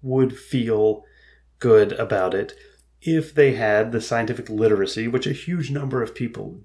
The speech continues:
do not. I have a P H D I work with scientists. I have friends who are scientists. I can read scientific papers. I've taught science writing. A lot of people don't have those skills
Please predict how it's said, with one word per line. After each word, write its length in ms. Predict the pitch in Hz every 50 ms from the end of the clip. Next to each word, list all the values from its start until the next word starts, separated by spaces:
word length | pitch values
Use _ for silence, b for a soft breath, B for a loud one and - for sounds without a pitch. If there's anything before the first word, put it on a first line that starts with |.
| _
do 380 | - 123 123 123 123 123 123 123 -
not. 480 | 113 110 107 104 98 92 92 - - B B B B B B B B
I 60 | -
have 80 | 131 135
a 40 | 131
P 180 | - - 151
H 300 | 143 135 131 - - 135
D 480 | 127 131 123 120 120 120 117 110 117 - _ _ _
I 100 | - 120
work 360 | 120 117 117 131 135 135 135 -
with 120 | 127 -
scientists. 580 | - - 120 117 117 117 110 - 123 117 - -
I 120 | 120 117
have 160 | 113 117 113
friends 560 | - - - - - 139 135 135 135 135 127
who 160 | 131 131 127 117
are 80 | 110
scientists. 640 | 107 - 123 113 110 110 107 107 - 120 117 113 - -
I 120 | - 120
can 280 | 117 - 131 123 117 117
read 300 | 120 127 131 135 131 -
scientific 480 | - 127 120 120 113 123 113 - 110 -
papers. 340 | - 113 113 - 120 110 113
I've 200 | 110 107 - -
taught 340 | - - 131 131 131 -
science 340 | - 139 131 123 120 117 -
writing. 500 | 123 120 120 117 110 104 98 101 104 104 - _ _
A 40 | -
lot 160 | 98 107 277
of 60 | 285 277
people 240 | 269 247 254 220
don't 200 | 185 185 180 -
have 260 | - 180 180 180 - -
those 520 | 135 131 131 123 123 120 - - - -
skills 640 | - - - 127 117 113 110 107 107 104 98 -